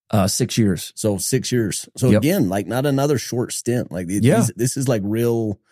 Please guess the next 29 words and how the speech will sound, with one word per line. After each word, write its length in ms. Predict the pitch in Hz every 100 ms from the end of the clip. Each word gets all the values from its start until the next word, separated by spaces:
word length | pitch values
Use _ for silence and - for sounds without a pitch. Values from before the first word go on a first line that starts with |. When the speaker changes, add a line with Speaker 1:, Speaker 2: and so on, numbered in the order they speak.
| _ _ _ _ -
Speaker 2:
time, 460 | 120 113 95 85
paying 220 | - 113
Speaker 1:
Yeah. 140 | 131 107
Speaker 2:
your 100 | 104
dues. 680 | 95 110 107 98 87 -
Speaker 1:
And 100 | 175
I 80 | 180
couldn't, 300 | 202 277 196 -
I 120 | 185
couldn't 280 | 190 233 143
get 180 | 110 165
another 280 | 170 98
job. 300 | 87 - 98 - -
Speaker 2:
Yeah. 300 | 104 101 82 _ _ _
Speaker 1:
You 80 | -
know, 120 | 110 -
even 240 | 143 165
at 100 | 151
Northridge, 520 | 120 113 135 139 165 - _ - _ -
I 100 | 139
never 320 | 165 156 143
hi-, 260 | 117 123 -
I 80 | 120
never, 540 | 143 151 139 123 117 -
uh, 440 | 110 107 95 82 92 _ _ _ _ _ _ _ _ _
I 100 | -
never 260 | 120 127 127
got 220 | 120 120
interviewed 600 | 117 110 110 113 113 113